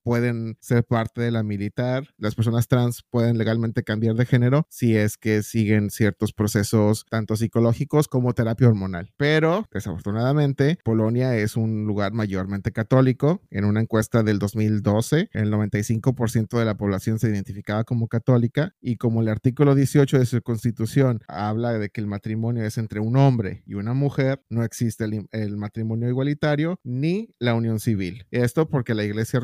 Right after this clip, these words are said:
Católica Romana se opone tanto al matrimonio como a la unión civil, y pues ellos tienen una gran influencia política y, y mucho prestigio.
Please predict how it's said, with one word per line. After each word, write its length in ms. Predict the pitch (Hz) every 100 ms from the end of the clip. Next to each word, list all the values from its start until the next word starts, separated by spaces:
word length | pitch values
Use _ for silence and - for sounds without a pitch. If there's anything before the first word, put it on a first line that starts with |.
| -
Católica 500 | 120 120 117 120 120
Romana 480 | 127 127 123 139 -
se 140 | -
opone 640 | 110 - 123 120 120 131 -
tanto 260 | 113 101 104
al 100 | 104
matrimonio 560 | 104 107 107 113 123
como 220 | - 123
a 40 | 127
la 80 | 131
unión 360 | 139 139 147
civil, 420 | 151 151 151 160 -
y 180 | 120 104
pues 280 | 110 101
ellos 260 | 107 104 110
tienen 320 | 123 113 113
una 180 | 113 110
gran 200 | 113 110
influencia 420 | 113 113 107 113
política 460 | - 101 98 117 110
y, 60 | -
y 140 | 113
mucho 400 | 120 139 160 127
prestigio. 500 | 107 101 104 98 -